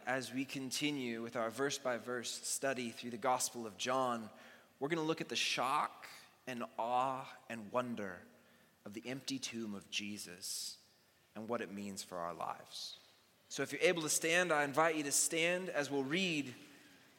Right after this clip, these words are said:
from the first verse of our passage tonight in John chapter twenty, verse one. Early on Sunday morning,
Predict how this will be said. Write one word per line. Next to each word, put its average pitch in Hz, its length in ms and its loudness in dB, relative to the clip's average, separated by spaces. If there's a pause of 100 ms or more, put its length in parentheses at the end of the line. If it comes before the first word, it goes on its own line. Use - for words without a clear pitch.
from 156 160 -2
the 147 80 0
first 190 360 6
verse 190 380 6
of 151 100 2
our 156 120 8
passage 175 720 4
tonight 175 420 6
in 139 160 -2
John 180 640 4 (540)
chapter 156 400 2
twenty, 170 500 0 (640)
verse 127 320 0
one. 110 240 2 (3250)
Early 220 300 12
on 180 160 12
Sunday 160 400 8
morning, 147 500 6